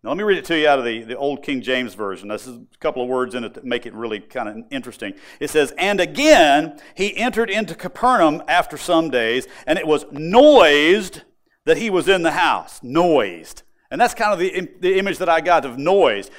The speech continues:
You find a hundred dollar bill, you're gonna noise that around, you know? 'Cause you just don't find those. People don't drop those. You might find a five dollar bill or something. And I'm saying that as a mail carrier. Gary, you know, we turn those in, don't we?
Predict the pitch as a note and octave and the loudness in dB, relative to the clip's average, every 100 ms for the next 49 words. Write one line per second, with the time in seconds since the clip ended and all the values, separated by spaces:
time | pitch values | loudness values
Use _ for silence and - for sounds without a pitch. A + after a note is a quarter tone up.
0 | - F3+ A#3+ A#3 G#3 A3+ G#3 G#3 G#3 G#3+ | -14 0 2 4 4 2 4 4 4 2
1 | G3+ G#3+ D3+ D#3 G3 G3+ D3 G#3 D#3 E3 | 0 0 0 4 6 4 4 4 4 2
2 | E3+ C#3 F2+ - _ - - - - - | 0 -2 -4 -12 _ -20 -20 -20 -20 -18
3 | - E3 G3 G#3+ A3+ - - _ _ _ | -6 2 6 6 4 -2 -18 _ _ _
4 | _ G#3+ F#3 C4+ A#3 G#3+ G3+ - E4 D#4+ | _ -4 -2 -2 0 2 2 2 2 4
5 | A3 E3 - G4 A3+ D#3 D#3 - - C#4 | 6 4 0 -2 -2 2 2 4 4 6
6 | A3 F#3 E3 - C3 G2 - D#3 B3+ B2 | 6 2 -2 0 -2 -2 -2 2 2 0
7 | F#2+ F2+ G2+ G2 F#2+ - - - G3+ A3+ | -4 -6 -10 -12 -14 -20 -20 -6 -4 -2
8 | - A#3+ F#3+ E3 C3 D#3 F#3 F#3 G3 F#3 | 0 0 2 0 -2 0 0 0 0 0
9 | F#3 F3+ - D3 F#3+ G3 F#3 F#3 F#3+ C3+ | -2 -6 -8 0 2 2 0 2 4 4
10 | F3+ - E3+ C#3+ C3 D#3+ C#3+ C3 C3 G2 | 0 -2 0 0 -2 -2 -2 -2 -4 -8